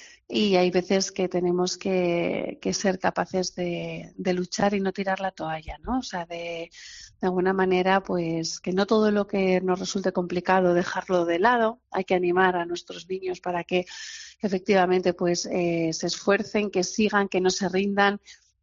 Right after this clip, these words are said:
aunque eso les suponga un sufrimiento.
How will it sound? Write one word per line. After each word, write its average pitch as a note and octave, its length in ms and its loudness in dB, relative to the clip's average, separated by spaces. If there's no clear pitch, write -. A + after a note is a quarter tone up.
aunque F#3+ 580 2
eso F#3 180 2
les C4+ 160 4
suponga G#3+ 400 0
un B3 80 4
sufrimiento. F3 920 0